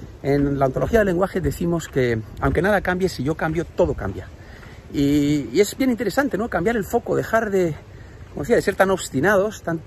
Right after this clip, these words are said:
tan tercos, trabajar con tanta tenacidad en el cambio de los demás e insistir más en el nuestro propio, ¿no?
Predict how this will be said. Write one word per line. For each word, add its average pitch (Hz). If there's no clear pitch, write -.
tan 165
tercos, 185
trabajar 151
con 180
tanta 180
tenacidad 165
en 139
el 127
cambio 180
de 156
los 143
demás 175
e -
insistir 156
más 202
en 202
el 170
nuestro 165
propio, 208
¿no? 175